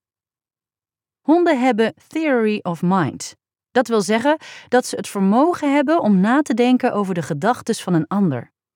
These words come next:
Ze volgen de blik van hun baas, zodat ze weten wat hij ziet en erop kunnen anticiperen. Ze begrijpen zelfs een wijzende vinger.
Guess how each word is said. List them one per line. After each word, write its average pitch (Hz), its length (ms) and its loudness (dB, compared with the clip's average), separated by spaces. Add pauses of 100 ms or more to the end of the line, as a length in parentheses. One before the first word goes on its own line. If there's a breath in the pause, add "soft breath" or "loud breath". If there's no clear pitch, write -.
(360)
Ze 233 200 0
volgen 277 360 -2
de 185 100 0
blik 226 280 -2
van 208 160 -2
hun 175 220 0
baas, 165 360 -2 (200 loud breath)
zodat 254 300 -2
ze 233 180 -4
weten 285 440 -2
wat 214 160 -2
hij 165 180 -4
ziet - 560 -8
en 294 120 4
erop 294 180 2
kunnen 180 220 0
anticiperen. 185 840 -4 (640)
Ze - 160 -4
begrijpen 262 480 2
zelfs 277 500 2
een 226 160 2
wijzende 247 420 2
vinger. 185 400 0